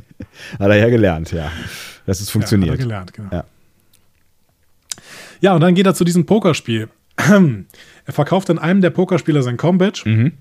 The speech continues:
Speaker 2: weil das Gold enthält.
Speaker 1: Ja.
Speaker 2: Kein Problem.
Speaker 1: Kann
Speaker 2: Ne,
Speaker 1: man
Speaker 2: Gold ist relativ beliebt.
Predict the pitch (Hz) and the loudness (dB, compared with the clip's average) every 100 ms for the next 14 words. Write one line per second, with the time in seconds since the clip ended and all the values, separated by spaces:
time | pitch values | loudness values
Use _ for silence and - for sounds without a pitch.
0 | _ _ _ - 117 113 - 123 139 139 | _ _ _ -10 -8 -8 -8 -4 -4 -2
1 | 156 180 107 107 123 113 101 131 196 - | -2 -2 -2 -4 -4 -8 -4 -4 -4 -6
2 | 110 - 101 123 139 135 - - 113 127 | -2 0 0 -2 -6 -10 -14 -12 -8 -6
3 | 117 117 117 170 - | -6 -6 -4 -4 -6